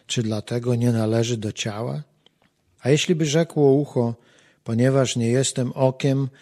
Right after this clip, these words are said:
nie należę do ciała", czy dlatego nie należy do ciała? Jeśli by całe ciało było okiem, gdzież byłby słuch?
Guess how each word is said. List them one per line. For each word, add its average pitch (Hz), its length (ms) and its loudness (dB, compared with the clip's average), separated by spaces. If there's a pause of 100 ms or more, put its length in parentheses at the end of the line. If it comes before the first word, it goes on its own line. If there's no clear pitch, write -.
(240)
nie 139 120 2
należę 117 480 0
do 101 140 -8
ciała", 107 480 -8 (340)
czy - 180 -2
dlatego 117 480 -2
nie 117 240 -2
należy 113 460 -2
do 101 140 -8
ciała? 120 500 -8 (920)
Jeśli 196 260 0
by 190 140 2
całe 160 460 2
ciało 135 460 2
było 123 380 0
okiem, 120 500 -2 (500)
gdzież 117 380 -2
byłby 123 340 -4
słuch? 127 640 -8